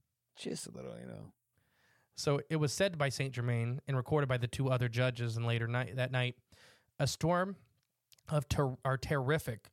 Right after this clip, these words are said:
Speaker 2: proportions enveloped in the island's camp, and assaulted them with violent winds and dangerous waves for three solid days. The lake would appear to think of itself and seemingly recognize where the Voyagers were holding up. Slowly rising higher as it crept forward,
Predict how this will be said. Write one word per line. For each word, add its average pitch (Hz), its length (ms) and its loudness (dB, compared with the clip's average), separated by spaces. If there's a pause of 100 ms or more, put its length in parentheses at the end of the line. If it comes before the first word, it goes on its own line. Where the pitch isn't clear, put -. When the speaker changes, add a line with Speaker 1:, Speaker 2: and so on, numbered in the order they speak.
Speaker 2:
proportions 127 640 0
enveloped 127 360 2
in 127 80 0
the 127 80 2
island's 123 400 0
camp, 120 320 -4 (380)
and 131 60 -4
assaulted 151 320 0
them 131 80 2
with 120 160 2
violent 143 400 2
winds 127 380 0
and 131 120 0
dangerous 123 400 2
waves 127 420 0 (460)
for 139 100 2
three 147 380 4
solid 135 360 2
days. 123 480 2 (960)
The 156 80 2
lake 151 340 2 (260)
would 143 80 2
appear 147 200 2
to 131 120 2
think 160 320 0
of 139 100 0
itself 131 520 2
and 131 120 -2
seemingly 131 300 2
recognize 127 500 2
where 127 100 2
the 123 60 2
Voyagers 120 460 0
were 117 100 2
holding 120 320 2
up. 131 160 -2 (560)
Slowly 156 420 2
rising 139 360 4
higher 135 460 2
as 131 120 0
it - 80 -6
crept 139 240 -2
forward, 131 480 0